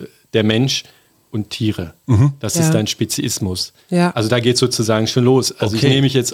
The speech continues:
Speaker 1: aus der Gruppe einfach raus und es
Speaker 2: Mhm.
Speaker 1: gibt sozusagen wie eine, eine Schlucht dazwischen,
Speaker 2: Ja.
Speaker 1: die nicht zu überwinden ist. Also wir und da
Speaker 2: Okay.
Speaker 1: drüben sind die anderen.
Speaker 2: Okay.
Speaker 1: Und das ist halt ein bisschen, ähm, also es gibt ja nicht die Spezies Mensch und die Spezies Tier, sondern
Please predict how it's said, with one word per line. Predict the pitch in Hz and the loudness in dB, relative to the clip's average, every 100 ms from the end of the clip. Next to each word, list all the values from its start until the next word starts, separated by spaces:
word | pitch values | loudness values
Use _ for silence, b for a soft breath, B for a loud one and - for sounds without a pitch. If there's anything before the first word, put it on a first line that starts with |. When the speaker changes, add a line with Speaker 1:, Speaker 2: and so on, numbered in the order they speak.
| 123 | -2
Speaker 1:
aus | 110 | -2
der | - 117 107 | 2 2 0
Gruppe | 113 113 135 | -2 -2 -2
einfach | 110 101 101 | -4 -4 -2
raus | 101 113 151 | 2 2 2
und | - 110 | 0 0
es | 113 | 2
Speaker 2:
Mhm. | |
Speaker 1:
gibt | 135 - | 0 -4
sozusagen | - - 107 104 104 | -8 -8 -4 -4 -2
wie | 101 | -4
eine, | 107 | -4
eine | 110 110 | -4 -6
Schlucht | - 117 - | -4 -4 -4
dazwischen, | 113 - 113 - 123 113 B B | -8 -6 -6 -4 -4 -6 B B
Speaker 2:
Ja. | 92 87 | 0 2
Speaker 1:
die | 107 | 2
nicht | 123 120 | 0 0
zu | 131 | -2
überwinden | 117 104 117 107 | 0 2 2 0
ist. | 101 | -2
Also | - 98 104 | -6 -6 -2
wir | 117 135 | 0 2
und | 120 | 2
da | 110 | 0
Speaker 2:
Okay. | 98 | 0
Speaker 1:
drüben | 120 113 | 0 2
sind | 107 | 0
die | 104 | 0
anderen. | 120 131 101 113 | 0 0 0 -2
Speaker 2:
Okay. | - - 214 185 | -4 -10 -10 -8
Speaker 1:
Und | - 123 | -2 0
das | 131 | 0
ist | 127 123 | -2 -2
halt | 120 117 | -4 -4
ein | 208 202 113 | -10 -8 -4
bisschen, | 139 139 - 120 120 120 | -2 -2 0 2 2 2
ähm, | - 107 107 117 | 2 0 -2 -4
also | 123 123 131 - - - | -2 -2 -4 -8 -12 -8
es | - | -4
gibt | 127 120 | -2 0
ja | 117 | 0
nicht | 110 107 - | 0 -2 -6
die | 117 | -6
Spezies | - 120 117 113 120 | 0 0 0 -2 0
Mensch | 113 131 | 0 0
und | 120 - | -4 -2
die | 113 - | -4 -4
Spezies | - 113 107 113 - | -2 -2 0 -2 -4
Tier, | - 127 123 131 | -2 0 2 2
sondern | 117 107 110 107 107 98 | 0 0 2 2 0 -2